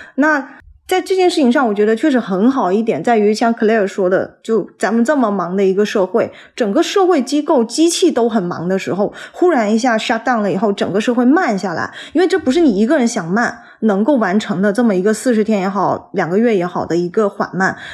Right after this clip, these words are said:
这真的是必须整个社会机构大家都慢下来的时候，你的心才能慢。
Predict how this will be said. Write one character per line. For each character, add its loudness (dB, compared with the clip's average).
这 0
真 0
的 2
是 0
必 0
须 0
整 -4
个 0
社 0
会 2
机 -4
构 0
大 -2
家 0
都 0
慢 0
下 -4
来 -12
的 -4
时 -8
候， -2
你 0
的 -4
心 -2
才 -6
能 -4
慢。 -4